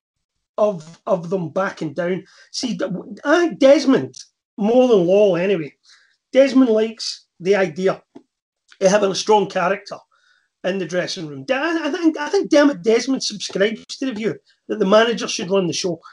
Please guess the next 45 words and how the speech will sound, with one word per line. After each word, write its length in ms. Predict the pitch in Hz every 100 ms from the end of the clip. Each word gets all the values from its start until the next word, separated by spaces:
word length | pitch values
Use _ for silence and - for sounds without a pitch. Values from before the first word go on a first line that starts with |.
| _
This 140 | 330 330
is 140 | 392
why 120 | 381
Desmond's 400 | 320 311 - 254
tried 200 | - 262 226
to 60 |
hire 320 | 220 220 196 -
Keane 220 | 214 220
twice. 480 | - 196 262 - - _ _ _ - _ _ _ -
Um, 280 | 269 262 -
'cause, 280 | 269 - - - - _ -
you 140 | 285
know, 240 | 294 220
a, 140 | - 214 _ - - - _ _ _
a 60 | 262
lot 200 | 330 381
of 40 |
clubs 220 | 330 320 294
in 80 |
England 300 | 269 302 233
won't 220 | 202 240 -
touch 260 | 262 -
Keane 160 | - 247
because 300 | 196 - 175
they're 180 | 214 233
worried 420 | 151 196 254 180 - _ _ _ -
that 120 | 202
Keane 160 | 254 233
will 100 | 202
rock 240 | 208 220
the 80 | 175
boat. 240 | 214 240
Desmond 400 | - 370 - 440
doesn't 260 | 403 349 349
seem 240 | 320 330
to 80 | 240
be 180 | 175 262
concerned. 500 | - 226 277 320 - - _ _ _ -
It 100 | 311
doesn't 240 | 349 - 381
seem 180 | 403
to 60 | 349
have 100 | 185
bothered 400 | 269 269 370 339
him 220 | 381 131